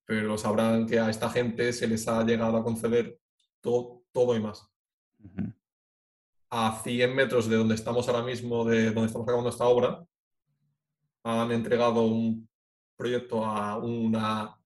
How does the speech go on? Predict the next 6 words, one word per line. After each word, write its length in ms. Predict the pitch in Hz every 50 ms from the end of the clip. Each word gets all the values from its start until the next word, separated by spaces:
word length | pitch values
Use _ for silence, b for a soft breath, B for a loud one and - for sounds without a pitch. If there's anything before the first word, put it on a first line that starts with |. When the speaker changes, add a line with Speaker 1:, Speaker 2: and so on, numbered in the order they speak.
| _ _
Speaker 1:
mega 260 | 117 117 117 113 113
empresa 760 | 110 107 104 - - - 113 110 - - - - 107 107 107
de 80 | 107 110
Madrid 480 | 110 107 107 107 113 117 113 113 110 - -
que 160 | 95 104 104
vino, 440 | 98 113 117 113 104 104 101 -